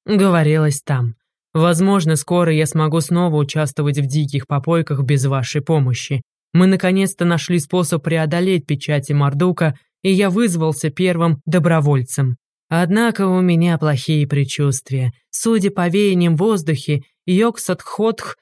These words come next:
намерен полностью обновлять состав архидемонов. Некоторых уже принесли в жертву,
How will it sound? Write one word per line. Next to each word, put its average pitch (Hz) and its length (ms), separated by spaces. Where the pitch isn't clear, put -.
намерен 214 520
полностью 220 640
обновлять 180 520
состав 156 440
архидемонов. 127 880
Некоторых 160 580
уже 156 300
принесли 147 440
в 143 60
жертву, 170 540